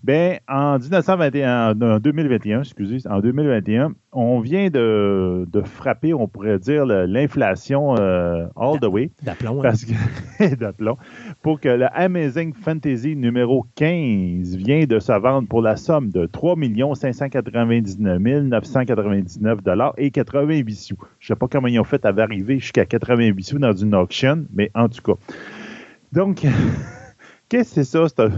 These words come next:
Speaker 1: cette bande dessinée-là ? Mais la Amazing Fantasy numéro quinze, c'est l'apparition de Spider-Man.
Speaker 2: Spider-Man.
Speaker 1: Ben oui.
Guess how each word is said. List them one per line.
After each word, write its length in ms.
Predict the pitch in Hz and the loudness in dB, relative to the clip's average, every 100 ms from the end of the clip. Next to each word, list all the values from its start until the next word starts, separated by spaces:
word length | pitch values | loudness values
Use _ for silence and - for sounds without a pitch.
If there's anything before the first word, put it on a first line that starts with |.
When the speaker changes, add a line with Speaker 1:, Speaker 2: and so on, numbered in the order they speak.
| 98 110 | -4 -2
Speaker 1:
cette 140 | 127 113 | 0 2
bande 260 | 131 143 | 2 2
dessinée-là ? 560 | 127 120 - 98 95 160 | 0 -2 -2 -2 2 2
Mais 140 | 120 98 | 2 2
la 160 | 104 | 2
Amazing 380 | 123 139 123 139 | 2 2 2 0
Fantasy 560 | 135 117 113 107 131 113 | -2 0 0 0 0 2
numéro 340 | 110 101 92 | 2 2 0
quinze, 500 | - 175 175 110 98 | 2 0 2 2 0
c'est 160 | - 95 | 0 0
l'apparition 640 | 82 107 113 92 - 135 | 0 0 -2 -2 -2 -2
de 160 | 98 87 | -2 -6
Spider-Man. 520 | - - - 95 104 | -8 -10 -4 0 0
Speaker 2:
Spider-Man. 1040 | 107 104 110 101 98 98 98 101 98 98 98 | 0 0 0 0 0 0 0 0 -2 -2 -2
Speaker 1:
Ben 400 | 117 123 120 117 | 0 2 0 0
oui. 280 | 107 110 | 0 -2